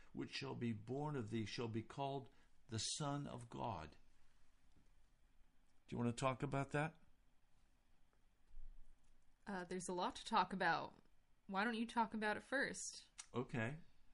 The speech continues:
Speaker 1: We find in the very beginning of the Bible, Genesis chapter one,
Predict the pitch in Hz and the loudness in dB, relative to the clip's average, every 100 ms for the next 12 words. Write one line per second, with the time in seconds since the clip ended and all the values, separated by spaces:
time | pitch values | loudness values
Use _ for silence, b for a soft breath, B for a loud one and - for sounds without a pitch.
0 | - - b b b b b - - - | -18 -20 b b b b b -20 -20 -20
1 | - - - - - 131 131 - 131 131 | -20 -20 -20 -18 -8 0 0 2 2 2
2 | 135 - - 120 113 117 - - - - | -2 -4 0 2 4 2 -2 -16 -20 -20
3 | - - - _ - - - - 113 98 | -20 -20 -20 _ -20 -20 -20 -6 -2 2
4 | 110 131 139 123 127 131 135 135 120 98 | 4 4 2 2 2 2 0 0 2 0
5 | 92 104 - - - - - - - - | 0 -6 -10 -12 -10 -10 -10 -14 -18 -20
6 | - - - - - - - - - - | -20 -20 -20 -20 -20 -20 -20 -20 -20 -20
7 | - - 104 113 113 - 139 - - - | -16 -6 0 2 2 0 -4 -4 -8 -10
8 | - - - 98 - 135 123 107 117 | -16 -18 -4 -4 -2 0 2 2 0